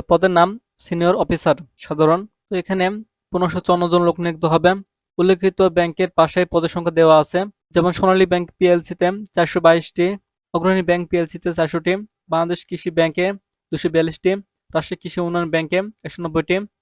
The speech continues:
আনসার ভিডিপি উন্নয়ন ব্যাংকে একশো ঊননব্বইটি, বাংলাদেশ ডেভেলপমেন্ট ব্যাংক পিএলসি ছাব্বিশটি, কর্মসংস্থান ব্যাংকে চব্বিশটি, বেসিক ব্যাংক পিএলসি-তে বিশটি, প্রবাসী কল্যাণ ব্যাংকে সাতটি, ইনভেস্টমেন্ট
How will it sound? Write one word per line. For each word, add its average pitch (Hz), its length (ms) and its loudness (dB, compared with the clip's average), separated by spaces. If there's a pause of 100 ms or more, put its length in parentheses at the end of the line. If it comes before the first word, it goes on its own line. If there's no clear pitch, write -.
(300)
আনসার 156 300 -2 (180)
ভিডিপি 165 380 0 (220)
উন্নয়ন 170 300 -2
ব্যাংকে 165 260 -2 (160)
একশো - 200 -10
ঊননব্বইটি, 175 460 -2 (480)
বাংলাদেশ 170 360 0
ডেভেলপমেন্ট 180 480 0 (140)
ব্যাংক 170 160 2 (100)
পিএলসি 175 360 -2 (140)
ছাব্বিশটি, 170 400 -4 (300)
কর্মসংস্থান 185 640 -2
ব্যাংকে 170 300 -2
চব্বিশটি, 170 360 -4 (500)
বেসিক 170 320 -6
ব্যাংক 175 200 -2
পিএলসি-তে 175 520 -4
বিশটি, 170 280 -2 (480)
প্রবাসী 175 300 -2 (100)
কল্যাণ 175 300 0
ব্যাংকে 170 300 -4
সাতটি, 185 300 -4 (540)
ইনভেস্টমেন্ট 185 480 -2